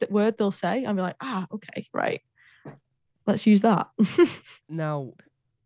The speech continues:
Speaker 2: this is kinda, like, flowing quite nicely for me, 'cause I now want to touch upon your, uh, university.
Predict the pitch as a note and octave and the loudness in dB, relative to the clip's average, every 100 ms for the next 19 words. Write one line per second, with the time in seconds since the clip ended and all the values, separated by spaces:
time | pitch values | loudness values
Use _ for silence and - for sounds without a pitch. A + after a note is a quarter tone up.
0 | _ _ _ F3+ F3 G3 - F3 C#3 A#2 | _ _ _ -12 -10 -12 -10 -10 -8 -10
1 | - C3 A#2 G#2+ G2 F2+ A#2+ C3 - E2 | -12 -14 -14 -14 -18 -16 -18 -18 -20 -20
2 | F#2+ G#2 - C3 D#3 D#3+ D#3 B2 C3 - | -20 -20 -12 -8 -6 -6 -8 -10 -16 -16
3 | C3+ A2+ - G#2+ G#2 G#2 G2 G2 G2 - | -16 -16 -16 -16 -14 -14 -12 -12 -14 -18
4 | _ _ _ _ _ _ - A#2+ A2+ A2 | _ _ _ _ _ _ -18 -14 -12 -12
5 | G2+ A2+ C3+ - - E2+ | -10 -6 -6 -6 -18 -20